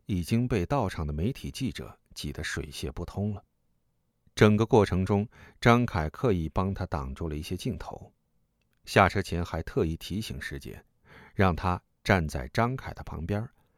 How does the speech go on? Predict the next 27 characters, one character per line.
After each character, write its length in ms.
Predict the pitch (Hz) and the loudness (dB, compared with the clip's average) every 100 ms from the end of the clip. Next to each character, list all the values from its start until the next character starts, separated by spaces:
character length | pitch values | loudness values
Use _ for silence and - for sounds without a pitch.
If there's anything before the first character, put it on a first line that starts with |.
| - - | -20 -16
距 180 | - 139 | 2 6
离 180 | 92 98 | 6 4
易 140 | - 110 | -2 -6
佩 280 | - 113 - _ - | -6 -8 -10 _ -8
远 280 | 80 73 - | -6 -6 -8
一 100 | 87 | -10
点 160 | - | -10
儿。 80 | - _ _ _ _ _ _ _ _ _ _ _ _ _ _ _ _ _ _ _ _ _ _ | -14 _ _ _ _ _ _ _ _ _ _ _ _ _ _ _ _ _ _ _ _ _ _
张 260 | 120 113 110 | 6 8 6
凯 300 | 92 82 85 | 2 0 0
想 240 | - 71 | -2 -4
得 80 | 78 | -6
很 180 | - 71 | -8 -8
周 200 | - 95 | -2 -2
到， 280 | 101 87 - _ _ _ _ | -2 -6 -12 _ _ _ _
石 260 | - - 131 | -2 2 4
简 320 | - 78 - - | 2 -2 -6 -14
也 220 | - 80 | -6 -6
同 280 | - - 82 | -4 -4 0
样 160 | 117 92 | 0 0
明 180 | 69 78 | -2 -4
白 200 | 73 71 | -6 -6
张 260 | - 92 | -4 -4
凯 160 | 101 - | -4 -10
的 80 | - | -12
意 200 | 95 95 | -10 -8
思， 180 | - | -10